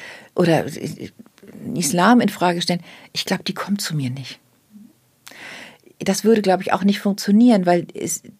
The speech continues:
äh, ich bin mittlerweile mit meinem eigenen Weltbild so weit, dass ich sage,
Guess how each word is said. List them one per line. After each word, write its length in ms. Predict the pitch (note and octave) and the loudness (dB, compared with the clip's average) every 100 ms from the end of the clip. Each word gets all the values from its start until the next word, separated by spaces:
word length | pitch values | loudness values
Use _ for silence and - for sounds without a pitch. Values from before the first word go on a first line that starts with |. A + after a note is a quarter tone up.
| - - - | -16 -10 -2
äh, 300 | - D3+ G#2+ - - - _ _ _ _ - _ _ _ _ _ _ _ _ _ _ _ _ | -2 -2 -10 -16 -20 -20 _ _ _ _ -20 _ _ _ _ _ _ _ _ _ _ _ _
ich 240 | G3 - - | -6 -6 2
bin 200 | A3+ A3 | 4 4
mittlerweile 560 | G#3+ G3+ F#3 G3+ A3 | 4 2 6 4 6
mit 160 | G#3 F3+ | 2 2
meinem 220 | G3 F#3 | 0 0
eigenen 500 | - G#3 G#3+ F#3+ F3+ | 2 2 2 0 0
Weltbild 840 | F#3+ G3+ G3+ - F#3+ F#3+ F3+ F3 | 0 0 -2 -4 0 2 0 -2
so 360 | - F3+ G3 F#3 | -4 0 0 2
weit, 360 | F3+ F3 E3+ E3 | 2 2 0 -2
dass 160 | D#3+ | -6
ich 180 | - - | -8 -8
sage, 540 | - D#3+ E3 E3 D#3+ | -4 -2 -2 -4 -6